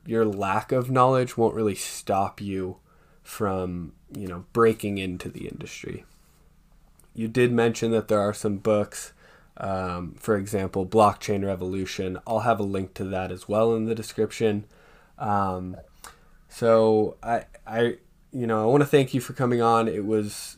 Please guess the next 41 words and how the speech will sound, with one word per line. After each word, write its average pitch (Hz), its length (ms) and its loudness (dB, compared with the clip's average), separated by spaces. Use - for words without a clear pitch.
somewhat 139 680 2
brief, 135 500 0
but 113 120 2
I 104 120 2
think 110 440 -2
it 123 180 -12
gives 104 420 -2
people 110 300 -4
an 104 100 0
idea 98 340 -4
of 95 240 -10
who - 280 0
you 127 240 2
are, 104 440 2
who 147 360 2
can 123 220 0
get 110 180 8
into 110 260 4
this 101 200 0
industry, 101 800 -4
a 113 80 -2
little 131 360 4
bit 120 140 4
on 104 180 6
how. 110 460 4
Do 120 100 -4
you 131 100 2
have 139 440 4
anything 120 460 0
else 107 300 -4
for 104 220 -6
my 95 280 -2
audience 95 580 -6
that 95 240 -6
they, 95 160 -4
that 110 200 -4
you 120 180 0
want 110 300 2
them 92 200 -4
to 92 100 -8
know? - 120 -12